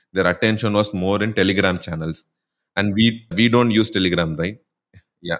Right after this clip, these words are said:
we, we don't use Telegram that much. Actually, people who are use, learning T N P S C and U P S C stuffs use Telegram more. So our main goal, main goal,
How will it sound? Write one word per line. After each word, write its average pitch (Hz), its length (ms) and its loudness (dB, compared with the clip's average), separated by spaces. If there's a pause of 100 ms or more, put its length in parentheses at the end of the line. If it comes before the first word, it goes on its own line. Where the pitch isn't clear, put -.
(200)
we, 95 380 -4
we 95 240 -4 (160)
don't 104 260 2
use 95 160 0
Telegram 90 440 0
that 85 220 -2
much. 98 220 -6 (440)
Actually, 113 280 -2
people 113 280 0
who 110 120 2
are 107 140 4
use, 101 400 -4
learning 95 320 0
T 98 180 -4
N 92 120 -2
P 95 120 -2
S 87 100 -4
C 117 180 -4
and 92 200 -2
U 90 140 0
P 95 180 -2
S 87 100 -2
C 92 80 -4
stuffs 127 320 -2
use 104 220 -2
Telegram 92 460 0
more. 80 180 -6 (440)
So 160 360 0
our 104 240 2
main 107 640 0 (100)
goal, 104 220 4
main 107 420 0
goal, 104 300 -2